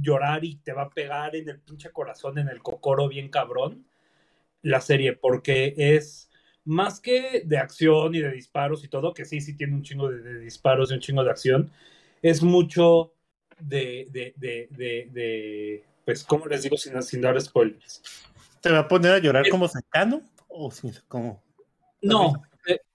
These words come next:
Speaker 1: te, te va a poner a, a, a llorar porque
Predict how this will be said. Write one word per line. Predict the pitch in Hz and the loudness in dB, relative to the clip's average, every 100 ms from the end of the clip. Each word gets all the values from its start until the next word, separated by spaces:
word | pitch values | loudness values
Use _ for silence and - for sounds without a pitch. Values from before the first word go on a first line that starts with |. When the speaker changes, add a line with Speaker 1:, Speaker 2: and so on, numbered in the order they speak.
| - - | -10 0
Speaker 1:
te, | 175 | 2
te | 170 | 4
va | 190 | 2
a | 220 | 2
poner | 226 226 | 2 2
a, | 233 | 2
a, | 226 160 156 143 | 2 -6 -6 -6
a | 143 | -6
llorar | 139 139 160 208 233 _ _ _ _ _ - | -2 0 0 -2 -8 _ _ _ _ _ -2
porque | 151 143 - 147 147 143 147 | 0 0 -2 2 2 2 0